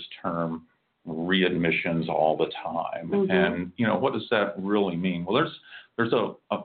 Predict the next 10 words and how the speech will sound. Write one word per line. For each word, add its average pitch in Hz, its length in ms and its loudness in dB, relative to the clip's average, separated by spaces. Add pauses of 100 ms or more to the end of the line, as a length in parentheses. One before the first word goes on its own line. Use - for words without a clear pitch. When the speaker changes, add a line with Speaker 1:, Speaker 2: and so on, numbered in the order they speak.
Speaker 1:
fairly 156 320 2
large 92 420 -2 (180)
problem 98 540 -6 (520)
in 92 260 -2
people 101 560 -2 (140)
coming 110 460 0
out 92 220 -2
of 104 80 -2
the 120 80 -4
hospital, 98 800 0